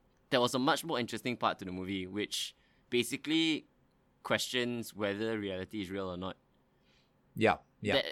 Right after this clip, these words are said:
Speaker 2: And I
Speaker 1: and
Speaker 2: think
Speaker 1: that,
Speaker 2: that's the
Speaker 1: yeah.
Speaker 2: central theme of the movie, right?
Speaker 1: Right. So, so I mean, it started off as a, yeah, this sci-fi movie where you could jump into dreams and then either steal shit or, or,
Speaker 2: Yeah.
Speaker 1: or plant ideas there. But then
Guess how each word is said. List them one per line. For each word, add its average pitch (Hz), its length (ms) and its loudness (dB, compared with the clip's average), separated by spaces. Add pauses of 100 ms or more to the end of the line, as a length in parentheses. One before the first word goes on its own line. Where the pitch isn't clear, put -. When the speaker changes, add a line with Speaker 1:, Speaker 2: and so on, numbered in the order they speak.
Speaker 2:
And 101 100 6
I - 20 8
Speaker 1:
and - 60 4
Speaker 2:
think 120 100 4
Speaker 1:
that, 107 60 6
Speaker 2:
that's - 80 2
the 104 80 4
Speaker 1:
yeah. 104 60 6
Speaker 2:
central 107 340 6
theme 107 340 4
of 92 120 -2
the 92 160 -2
movie, 92 320 -2
right? 95 280 0 (120)
Speaker 1:
Right. 110 320 2
So, 151 120 4
so 143 120 4
I 131 80 6
mean, 139 160 4
it 120 60 0
started 139 300 4
off 160 160 6
as 101 220 0
a, 90 520 -6
yeah, 104 180 0
this 120 200 0
sci-fi 113 640 2
movie 101 340 -2
where 95 160 -2
you 92 140 -6
could 92 320 -8
jump 117 220 0
into 95 160 -6
dreams 110 400 -2
and 92 200 -6
then 90 300 -8
either 107 200 -2
steal 110 280 -4
shit - 320 -2
or, 92 320 -4 (520)
or, 101 300 2
Speaker 2:
Yeah. 92 80 2
Speaker 1:
or 92 80 -2
plant 110 300 2
ideas 107 320 0
there. 110 160 4
But 110 140 4
then 143 260 4